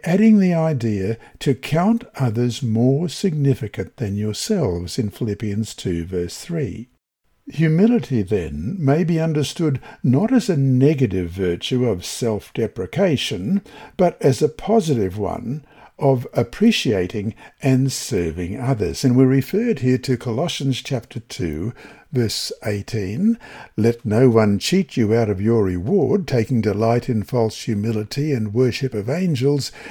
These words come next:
intruding into those things which he has not seen, vainly puffed up by his fleshly mind." And verse twenty-three,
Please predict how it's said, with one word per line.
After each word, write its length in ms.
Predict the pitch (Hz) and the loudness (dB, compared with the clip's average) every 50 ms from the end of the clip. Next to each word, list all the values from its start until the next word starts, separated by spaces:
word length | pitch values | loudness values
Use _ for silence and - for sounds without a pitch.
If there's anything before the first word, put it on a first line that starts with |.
| - - - | -20 -6 0
intruding 720 | - 139 127 123 113 - - 180 185 175 147 151 147 143 | 2 2 2 2 0 0 0 2 2 2 2 2 2 2
into 260 | 139 135 123 - 135 | 2 2 2 0 -2
those 400 | 117 127 135 135 131 123 - - | 0 0 2 2 2 0 0 -2
things 380 | - 151 139 139 143 131 107 123 | -2 0 2 2 2 2 0 0
which 200 | 127 123 - - | -2 -2 -2 -2
he 120 | 147 127 | -2 0
has 340 | 104 117 123 131 120 107 135 | 0 0 -2 -2 -2 -2 -2
not 240 | 127 113 120 127 - | -4 -4 -4 -6 -8
seen, 520 | - - - 190 190 180 170 165 160 135 - - - - - - | -6 -2 0 0 2 2 2 0 -2 -4 -6 -12 -20 -16 -8 -4
vainly 540 | 139 113 135 143 151 151 143 135 131 127 | 0 2 4 4 4 4 4 4 4 2
puffed 400 | 127 - - 135 131 117 - - | 0 0 -2 -2 -2 -2 -2 -2
up 220 | 147 139 143 - - | -2 -2 -2 -2 -2
by 220 | 135 131 127 120 | -2 -2 0 0
his 260 | 101 113 117 107 - | 0 -2 -2 -2 -4
fleshly 500 | - - 127 120 113 - - - 107 107 | -4 -2 0 0 0 -2 -4 -6 -6 -4
mind." 540 | 110 131 190 185 160 135 139 185 214 208 - - - - - - - _ _ | -2 -2 -2 0 0 0 2 4 4 4 2 -2 -10 -18 -18 -20 -20 _ _
And 400 | - 131 127 123 127 135 139 131 113 | 0 0 2 2 2 2 0 0 0
verse 440 | 110 107 101 104 104 - - - | -2 -2 -2 -2 -4 -4 -8 -12
twenty-three, 1000 | - - - 117 104 98 104 110 107 - - - 208 214 196 165 135 110 101 | -12 -8 -6 -4 -4 -4 -6 -8 -8 -10 -8 -4 -2 0 0 0 0 -2 -2